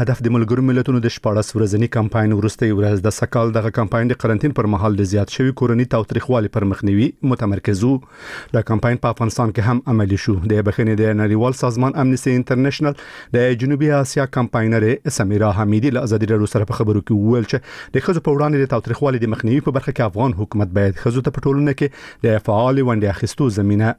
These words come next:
ام، برابره کړي. د ښځو په وړاندې د تاوتریخوالي د مخنیوي کمپاین چې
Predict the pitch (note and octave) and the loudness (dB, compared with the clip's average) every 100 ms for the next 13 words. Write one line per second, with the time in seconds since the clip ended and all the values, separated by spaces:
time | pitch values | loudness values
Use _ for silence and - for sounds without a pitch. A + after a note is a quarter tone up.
0 | - A#2 A2 G#2 G#2+ G#2 G#2+ G#2 G2+ B2 | 0 0 2 2 2 2 2 0 0 0
1 | C#3 C3+ B2+ _ _ _ _ _ _ _ | 0 0 -4 _ _ _ _ _ _ _
2 | _ - - - - C#3 C3+ A#2+ B2 A#2+ | _ -20 -16 -14 -4 -2 0 0 2 2
3 | A#2+ A2+ A2+ A2 A2+ A2 A#2+ A#2 A2+ - | 2 0 0 -2 -2 0 0 0 0 0
4 | A#2 B2+ C#3+ B2 B2+ B2 | 0 0 -2 -2 -2 -2